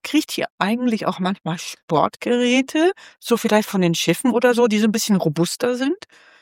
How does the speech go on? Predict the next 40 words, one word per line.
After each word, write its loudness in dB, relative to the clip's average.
Ich -4
sag, 2
„Ja, -2
aber 0
das -8
ist -6
ziemlich -2
selten, 0
aber 4
gelegentlich 2
bekommt -6
man 0
mal 2
ein 0
Laufband 2
mit -6
Ergometer 0
oder -8
sowas.“ -12
„Ja, 6
wir 0
haben 4
hier 4
ein 0
Frauengefängnis 0
und -2
die -2
Damen, 4
die -4
sollen 4
unbedingt -2
auch -6
ein -2
bisschen -6
Sport -4
machen -4
können -4
und -10
so -10
weiter. -10